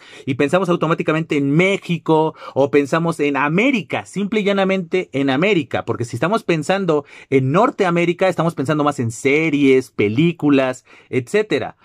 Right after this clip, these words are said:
Pero cuando hablábamos de telenovelas, simple y llanamente pensábamos en México, Brasil,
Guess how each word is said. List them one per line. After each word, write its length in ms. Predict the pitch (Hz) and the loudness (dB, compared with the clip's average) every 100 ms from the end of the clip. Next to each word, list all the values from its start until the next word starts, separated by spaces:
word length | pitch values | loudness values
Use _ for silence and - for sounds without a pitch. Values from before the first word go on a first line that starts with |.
| - | -10
Pero 200 | - 127 | -2 -2
cuando 200 | 120 117 | 0 0
hablábamos 300 | 120 170 190 | 2 2 2
de 100 | 143 | 0
telenovelas, 680 | 139 135 131 131 135 151 - _ | 0 0 2 2 2 0 -4 _
simple 240 | 147 151 | -2 0
y 40 | |
llanamente 220 | 151 151 143 | 0 0 -2
pensábamos 380 | 123 143 139 | 0 2 2
en 160 | 113 101 | -2 -4
México, 1000 | 107 123 147 156 - 143 123 135 127 127 | -4 -2 -2 -4 -6 -8 -4 0 2 2
Brasil, 960 | 123 107 95 - - 170 175 175 185 | 0 -4 -6 -10 -2 2 4 2 0